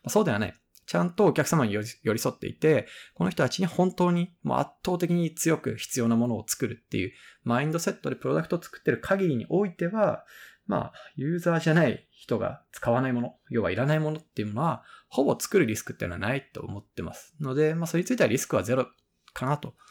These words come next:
捉えています。っていうのが一点目。はい。で、二つ目のリスクですね。少数からスケールせず、ビジネスが成り立たないリスクっていうのは、あの、まあ、要は、なんだろう、愛されるものの範囲の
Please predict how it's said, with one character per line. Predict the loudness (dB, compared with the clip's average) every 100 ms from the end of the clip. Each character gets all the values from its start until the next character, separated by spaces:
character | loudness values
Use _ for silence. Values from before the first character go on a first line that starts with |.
| -20 -20 _
捉 | -4 -2
え | -2
て | -4 -10
い |
ま | -10
す。 | -12
っ | -6
て |
い | -4
う |
の | -2
が | -4 -6 _ _ _
一 | -16
点 | -6 -4
目。 | -4 -6 _ _ _ _ -20 -20 _ _ _
は | _ -14
い。 | -14 _ _ -6
で、 | -6
二 | -4 -4
つ | 2
目 | 2
の |
リ | 4
ス | 0
ク | -6
で |
す | -6 -6
ね。 | -6
少 | 0 0
数 | 2 2
か | 2
ら | 0
ス |
ケ | 0 0
ー |
ル | 0
せ | 0
ず、 | -2 -4 -4
ビ | -2
ジ | -2
ネ | -2
ス | -2
が |
成 | 0 0
り |
立 | 0 0
た |
な | 0
い |
リ | -2
ス | -6
ク | -8
っ | -16 _
て | -4
い | -2 -4
う |
の | -4
は、 | 0 0 -2 -10 -20 -18 -20 -8
あ | -4 -2
の、 | -2 -4 -4 -6 -8
ま | -2
あ、 |
要 | 2
は、 | 2 -2 _ _ _ _ _
な | -4
ん |
だ | -4
ろ | -6
う、 | _ _
愛 | 0 2
さ | 4
れ | 4
る | 4
も |
の | -2 -8 _ -6
の | -4
範 | 2 2 2
囲 |
の | 0